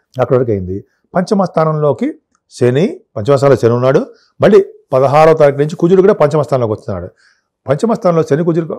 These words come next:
కాంబినేషన్ ఏంటి అంటే, పంచమ స్థానంలో శని ఉండడం వల్ల చిన్న చిన్న దెబ్బలు తగలడానికి, మీ సంతానం విషయంలో డెవలప్‌మెంట్స్ కలగకపోవడానికి, చిన్న అవరోధాలు కొంచెం ఏర్పడడానికి మాత్రమే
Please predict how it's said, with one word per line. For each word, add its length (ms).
కాంబినేషన్ 460
ఏంటి 200
అంటే, 240
పంచమ 320
స్థానంలో 280
శని 140
ఉండడం 160
వల్ల 260
చిన్న 280
చిన్న 140
దెబ్బలు 300
తగలడానికి, 560
మీ 220
సంతానం 360
విషయంలో 460
డెవలప్‌మెంట్స్ 560
కలగకపోవడానికి, 680
చిన్న 200
అవరోధాలు 520
కొంచెం 360
ఏర్పడడానికి 600
మాత్రమే 480